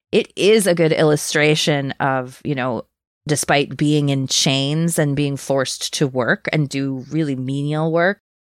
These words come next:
you know, he insists he's the only free man on this train. And he's one of the few people that we see call out authority and calls, you know, the men in charge, you know, "You bastard, you know, you're a liar."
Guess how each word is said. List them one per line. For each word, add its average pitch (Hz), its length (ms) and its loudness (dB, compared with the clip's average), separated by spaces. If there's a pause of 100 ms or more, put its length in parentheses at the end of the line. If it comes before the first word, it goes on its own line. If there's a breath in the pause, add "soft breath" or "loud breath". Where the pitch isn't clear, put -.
(240)
you 151 80 -4
know, - 60 0
he 208 180 2
insists - 420 0
he's 190 180 4
the 156 120 4
only 151 220 4
free 151 320 -2
man 127 300 0
on 82 120 -10
this - 220 -6
train. - 520 -10 (720)
And 151 100 0
he's 175 460 2
one 143 320 -4
of 135 120 -4
the 131 80 -2
few 214 440 2
people 175 400 2
that 143 160 0
we 147 160 0
see 139 640 0 (680)
call 202 500 4
out 151 320 2 (500)
authority 139 680 2 (920)
and 147 220 2
calls, 143 540 2
you 151 100 0
know, 131 240 -2
the 131 120 -6
men 135 200 0
in 127 120 -4
charge, - 340 -8 (300 soft breath)
you - 60 -12
know, - 140 -14
"You 202 120 4
bastard, 156 800 0 (240)
you 180 80 -8
know, 135 120 -8
you're 165 180 2
a 160 40 4
liar." 160 580 2